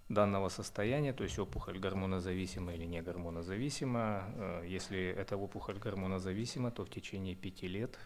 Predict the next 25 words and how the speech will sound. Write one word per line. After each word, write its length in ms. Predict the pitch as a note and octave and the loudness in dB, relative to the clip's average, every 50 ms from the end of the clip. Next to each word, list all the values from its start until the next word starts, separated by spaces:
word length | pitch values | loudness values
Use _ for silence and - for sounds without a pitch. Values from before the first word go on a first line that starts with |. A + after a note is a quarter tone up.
| - | -8
пациентка 580 | - - - - - F#2+ F#2 F2+ - - - - | -8 -6 -6 -2 -2 0 0 0 0 -2 -4 -8
после 760 | - - - F2 - - - E2 F2 D#2+ D2 D2+ C2 D2+ F2+ - - - - - - | -6 -4 -4 -4 -4 -6 -6 -6 -6 -4 -4 -4 -4 -4 -6 -8 -10 -14 -14 -12 -6
комплексного 600 | - - F2 F2 - F#2 F2 - - G#2 F2 E2 F2 | -2 -2 -2 0 -2 -4 -6 -4 -4 -4 -4 -4 -4
лечения, 600 | E2+ - - - - F#2 F#2 F#2 G2 G#2 A#2+ D#3 - - - - - - - - - - - - - - - - - - | -6 -8 -8 -6 -4 -2 0 0 0 0 -2 -2 -6 -10 -12 -14 -14 -14 -12 -14 -16 -16 -16 -18 -20 -20 -20 -20 -10 -8
это 180 | - - - - | -6 -6 -6 -6
хирургия, 840 | - - - F2 E2+ D#2+ E2 F2 G#2+ A2+ A#2+ B2 B2 B2 A#2+ A#2 A#2+ - - | -6 -6 -6 -6 -6 -8 -4 -2 0 2 2 2 2 2 0 0 -2 -4 -6
это 200 | - - - F#2+ | -8 -6 -4 -4
может 220 | F2 E2+ - - - | -4 -4 -4 -6 -10
быть 120 | G2+ - | -12 -10
химиотерапия, 720 | - - G#2 G#2 G#2+ G#2+ G#2+ - A2+ A2+ A2 - - G#2 | -8 -6 -4 -2 -2 -2 -2 -2 -2 -2 -4 -4 -4 -6
это 100 | F2 - | -4 -4
может 160 | F2+ E2+ F#2 | -6 -6 -6
быть 160 | E2+ E2 - | -8 -10 -10
лучевая 500 | - F2 E2+ - - G#2 F2 F#2 G#2+ A2 | -10 -10 -8 -8 -6 -2 0 2 2 0
терапия, 600 | A2 - B2 A#2 A2+ A2+ - - A#2 A2+ A2+ A2+ B2 - - - - - - - - - | 0 -2 -2 -2 -2 -4 -4 -4 -2 -2 -2 -2 -4 -6 -10 -12 -12 -12 -14 -14 -14 -12
пациентка 460 | - - - - - B2+ C3+ C3 - G#2+ | -10 -8 -2 0 0 0 0 0 -2 0
должна 420 | F#2+ F#2 F2+ F2+ A2 A2 A2 G#2 | 0 0 0 2 2 0 0 0
в 60 | - | -2
течение 360 | - G2 - - F#2+ F2+ F2 | -4 -8 -8 -6 -4 -4 -4
пяти 280 | E2 - - - - F#2+ | -6 -8 -10 -10 -8 -4
лет 180 | F#2+ A#2+ C#3 - | -2 -2 -2 -2
принимать, 720 | B2+ A#2 G2 F#2+ F2+ E2+ F2 F2+ G#2+ - - - - - - | -2 -4 -2 -4 -4 -2 -2 -2 -2 -2 -4 -8 -12 -8 -6
э, 680 | E2+ - - F2 F2 F2 F2+ F2 E2+ E2+ E2 E2 E2 D#2+ - | -6 -4 -4 -4 -6 -6 -6 -8 -8 -8 -8 -8 -10 -6 -4
антигормональное 840 | F#2+ G#2 G2+ - - F#2+ F#2+ F2+ F2+ F2+ F2+ F2 E2+ E2+ E2+ F2 F2 | -2 -2 -2 -2 -2 -4 -4 -2 -2 -4 -2 -2 -2 -2 -2 -2 -2
лечение. 560 | F2 F2+ F#2 - - - - - - D#2 F2+ | -2 -4 -4 -4 -6 -6 -6 -6 -8 -10 -10